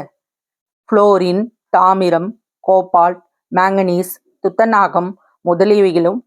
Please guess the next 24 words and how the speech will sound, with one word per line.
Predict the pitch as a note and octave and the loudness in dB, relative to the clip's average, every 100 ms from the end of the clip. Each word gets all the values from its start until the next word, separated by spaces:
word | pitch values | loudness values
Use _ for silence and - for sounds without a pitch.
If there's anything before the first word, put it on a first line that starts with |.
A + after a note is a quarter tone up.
| _ _ - | _ _ -2
உடல் | A3+ C4+ | 2 2
வளர்ச்சிக்கு | B3+ G3+ G#3 A#3 G#3 B3 B3+ | 2 0 0 -6 -4 -2 0
ரொம்ப | G3 F#3+ G#3+ | -2 0 -2
தேவைப்படுது. | G3+ F3+ E3 D#3+ C#3 C#3+ - _ _ _ _ | 0 0 0 -4 -8 -10 -18 _ _ _ _
ஆனா | F#3 F3+ F3+ | -2 0 2
அவை | E3 E3 E3 | 2 0 0
தேவைப்படும் | F#3+ G#3 C#4 C#4 C4+ B3 A3+ | 2 4 4 2 2 2 2
அளவு | G3 A#3 D4 | 2 2 0
தான் | A#3+ D4 D4 | 0 0 2
மிக | A#3 G#3+ | 0 0
மிக | G#3 G#3 | 0 0
சொற்பம். | - E3 - E3+ - _ _ _ _ - | 0 -4 -4 -8 -8 _ _ _ _ -2
சாதாரணமா | A#3+ B3 D#4 C#4+ C#4 C#4+ C#4+ | 2 4 2 2 2 4 4
அவை | G#3+ G#3 | 4 2
நாம | G3+ F#3+ F#3+ | 2 2 4
உண்ற | F3+ G#3+ B3+ A3+ | 2 2 2 2
உணவுலயே | F#3+ G#3 G#3+ A#3+ | 2 2 2 2
கிடைச்சிடுறதுனால | A#3 F#3+ F3+ G3 F3+ E3+ E3 D#3 D3+ D#3 _ _ _ | 2 -2 -4 -2 0 0 0 -2 -2 -8 _ _ _
அதோட | G#3 G3 F#3 F3 | 0 2 2 2
குறைபாடு | F#3+ G3 A#3+ B3+ G#3 | 0 0 2 0 0
பற்றி | F#3 - - | -4 -4 -8
கவலையே | C4+ C4+ G3 F#3+ E3+ F#3+ | -8 -2 0 0 0 -2
கிடையாது | G#3+ E3 E3+ F3+ D3 | -2 0 2 2 -2
நமக்கு. | D3 C#3+ D3 | -8 -12 -14